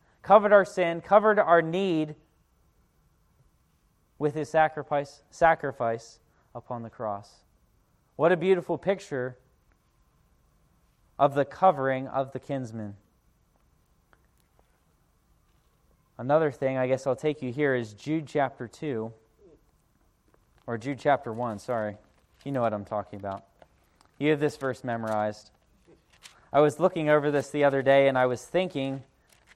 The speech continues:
this question. I thought, as I was reading, I'll read it here, and then I'll ask you the question that came to mind. "Now unto him," this is verse twenty-four of Jude,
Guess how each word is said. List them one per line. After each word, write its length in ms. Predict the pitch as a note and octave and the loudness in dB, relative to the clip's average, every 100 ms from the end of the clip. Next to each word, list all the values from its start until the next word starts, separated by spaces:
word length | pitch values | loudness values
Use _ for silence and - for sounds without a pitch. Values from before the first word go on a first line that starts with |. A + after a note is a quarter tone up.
| _ _ _ _ | _ _ _ _
this 220 | B2+ D3 - | -6 -6 -2
question. 540 | - D#3 - - B2 | 4 4 4 -6 -4
I 120 | B2 | -4
thought, 440 | B2 C3+ B2+ A#2+ - _ _ _ _ _ | 0 2 4 2 -6 _ _ _ _ _
as 120 | B2+ | 0
I 100 | C3+ | 4
was 160 | C3+ B2 | 4 2
reading, 220 | C#3 C3+ | -2 0
I'll 140 | B2+ C#3 | 0 2
read 180 | D3 | 0
it 100 | C3 | -2
here, 180 | B2+ B2+ | -2 -4
and 80 | B2 | -2
then 80 | B2 | 0
I'll 100 | B2 | 2
ask 240 | B2 - | 2 -2
you 60 | B2+ | -10
the 80 | A#2+ | -4
question 400 | C3 A#2 - A#2 | 0 0 -4 -12
that 100 | G#2+ | -10
came 220 | A#2 A2 | -10 -8
to 60 | |
mind. 340 | G#2+ G#2+ G#2 G2+ _ _ _ _ | -6 -6 -6 -10 _ _ _ _
"Now 240 | D3+ F3 | 6 6
unto 160 | A#3 A#3 | 6 4
him," 420 | E3 E3 D3+ G3 - | 0 0 0 -4 -8
this 160 | D#3 | -10
is 60 | D3+ | -6
verse 260 | C#3+ D#3 - | -2 -4 -4
twenty-four 640 | - D3+ C#3 - C#3+ C3+ | -4 -2 -4 -4 0 0
of 100 | A2+ | -2
Jude, 380 | G#2+ B2 B2+ | -6 -6 -8